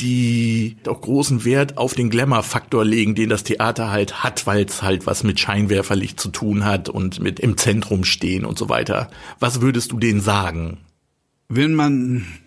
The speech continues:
Speaker 2: mit der Motivation, ich will im Rampenlicht stehen, ich will, dass alle Scheinwerfer auf mich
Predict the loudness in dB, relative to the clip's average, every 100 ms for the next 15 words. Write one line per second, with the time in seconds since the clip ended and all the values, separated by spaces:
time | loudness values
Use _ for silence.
0 | _ -10 -2 2 4 4 2 0 -2 -4
1 | -4 -4 0 2 2 -2 -6 -14 -12 -2
2 | -2 -2 -2 2 2 2 2 2 2 0
3 | -4 -4 0 0 0 -4 -14 -12 -2 0
4 | 2 2 2 0 -2 -6 -4 -2 2 2
5 | 2 -2 -2 2 2 0 0 2 4 2
6 | 2 0 -2 -6 -2 0 0 0 -2 0
7 | -2